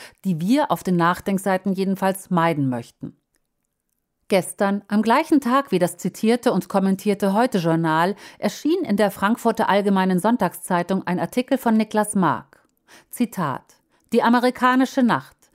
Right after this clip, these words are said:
Die Erstürmung des Kapitols ist das letzte einer Reihe verheerender Symbolbilder, die Trump und seine radikalen Fans hinterlassen.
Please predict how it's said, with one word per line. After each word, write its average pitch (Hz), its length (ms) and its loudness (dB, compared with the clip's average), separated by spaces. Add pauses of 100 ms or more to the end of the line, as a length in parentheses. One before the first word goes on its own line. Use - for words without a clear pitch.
(260)
Die 240 60 0
Erstürmung 320 520 2
des 196 200 -2
Kapitols 233 640 -2
ist - 240 -10
das 185 180 -4
letzte - 400 0
einer 180 300 0
Reihe 196 240 2
verheerender 214 580 0
Symbolbilder, 190 800 2 (260)
die 190 100 0
Trump 220 420 0
und 208 140 0
seine 185 260 0
radikalen 226 580 0
Fans 190 400 0
hinterlassen. 175 680 -6